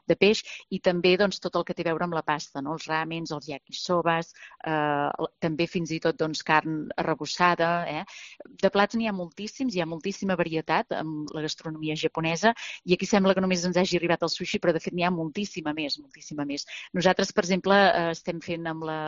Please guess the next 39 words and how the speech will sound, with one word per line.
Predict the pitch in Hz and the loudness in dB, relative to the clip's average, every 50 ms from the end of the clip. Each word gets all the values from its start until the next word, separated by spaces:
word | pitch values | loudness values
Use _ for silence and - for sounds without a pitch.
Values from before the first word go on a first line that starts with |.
| 156 151 | -6 -6
universitat, | 151 160 151 160 160 - - - 170 160 | -6 -8 -10 -12 -12 -12 -4 -2 -2 -2
amb | 151 165 160 | -2 -4 -6
la | |
Fundació | - 180 160 165 160 - 175 170 | -6 -6 -6 -6 -6 -4 -4 -4
Universitat | 160 160 160 - - - 175 160 - | -4 -6 -8 -8 -6 -4 -4 -2 -2
de | 160 | -4
Girona, | 147 147 170 180 190 190 185 190 202 - - - - - _ _ - | -4 -2 0 2 2 4 4 2 0 0 -4 -12 -20 -20 _ _ -2
un | 185 196 190 | -2 -2 0
curs | 180 - 175 170 160 156 | 0 0 0 0 0 0
online | 170 165 165 170 170 165 170 170 165 156 | -2 -2 0 0 0 0 0 0 -2 -4
de | 156 - | -4 -4
cultura | 160 156 - 165 170 151 | -6 -6 -4 -4 -4 -2
japonesa, | 156 160 - - 170 180 185 175 - 190 | -2 -4 -4 -2 -2 0 0 0 0 -2
i | 190 170 165 | -2 -2 -2
una | 160 170 165 | -2 -2 0
de | 175 | 0
les | 170 160 - | -2 -2 -4
sessions | - 160 - - 165 160 - | -8 -8 -6 -4 -4 -4 -2
les | 180 180 170 - | -2 -2 -2 -2
dediquem | 170 160 156 139 165 160 156 165 | -4 -4 -2 0 0 0 2 2
a, | 165 165 156 151 147 147 | 2 2 2 2 2 0
a | - 175 - | 0 -2 -2
gastronomia | 160 - - - 160 160 160 156 160 160 156 | -2 -4 -4 -4 -6 -6 -6 -8 -8 -8 -4
japonesa | 156 170 160 - 175 175 185 190 180 185 190 196 | -2 -2 -2 0 0 0 0 2 2 4 4 4
amb | 185 160 139 | 4 2 0
un | 156 156 147 | -2 -4 -4
expert | - - - - 156 151 151 - _ - - - - - _ - | -6 -6 -4 -2 -2 -2 -2 -6 _ -18 -18 -18 -18 -10 _ 0
de | 156 156 156 | 2 2 2
Barcelona | 147 151 156 - - 165 170 180 185 180 185 190 - - - - - _ | 2 0 0 -2 2 4 6 6 6 6 4 0 -2 -4 -14 -18 -6 _
que | - 175 165 160 | 2 2 2 2
precisament | - 165 151 151 175 165 160 170 | 0 -2 -4 -2 -2 -2 0 -2
ens | 175 175 | -2 -2
introdueix | 190 175 - - 160 151 151 151 160 165 175 | -2 -4 -4 -4 -2 0 0 0 0 0 -2
a | 165 | -4
tot | 160 151 160 | -4 -6 -8
això, | 147 - - 160 147 139 | -10 -8 -6 -4 -2 -2
no? | 143 147 170 | -2 -2 -4
Des | 165 156 139 - - | -4 -6 -6 -4 -2
de | 156 151 | -2 -2